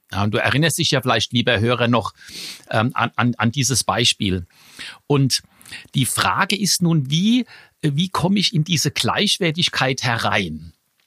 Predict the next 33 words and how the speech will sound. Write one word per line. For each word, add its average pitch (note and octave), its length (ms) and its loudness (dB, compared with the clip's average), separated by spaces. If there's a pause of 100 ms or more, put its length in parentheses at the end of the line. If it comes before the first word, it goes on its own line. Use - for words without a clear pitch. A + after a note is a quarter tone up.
(300)
Nennen A#2 200 0
die C3+ 160 -4
diese, C3 240 -2
diese C3 340 -2
Analyse, F3+ 720 2
was C3+ 200 0
läuft D#3+ 300 -2
denn D#3+ 160 -2
da C3+ 200 0
auch C3 200 -2
auf C3 160 -2
der C3+ 140 -2
Gefühlsebene A#2+ 840 -2
ab? - 220 -18 (720)
Und C3 260 2 (160)
da A#2+ 120 2
ist C#3+ 120 2
es F3 140 -4
immer A3+ 200 4
die G#3 160 0
Frage, F#3 640 0 (300)
dieses D#3 340 0
Gefühl G3 480 0
enttäuscht C3 720 0
sein F#3 280 -2
und D3 160 0
nicht - 300 -4
ernst E3+ 440 0
genommen G#3 380 0
in D#3 140 0
so E3 160 0
einer G3+ 140 2
Situation E3 840 0